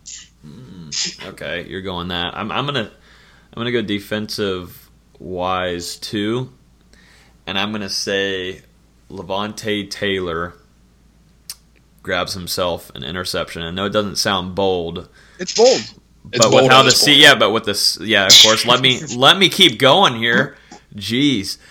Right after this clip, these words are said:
Speaker 1: Uh, but with how the season's going and how he's been performing, how he's been worked,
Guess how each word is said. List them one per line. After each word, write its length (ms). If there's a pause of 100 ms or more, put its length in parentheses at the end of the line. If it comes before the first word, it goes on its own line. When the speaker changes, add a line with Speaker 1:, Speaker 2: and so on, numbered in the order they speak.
(160)
Speaker 1:
Uh, 380
but 140
with 80
how 140
the 80
season's 360
going 220
and 100
how 80
he's 140
been 200 (120)
performing, 560
how 180
he's 140
been 220
worked, 480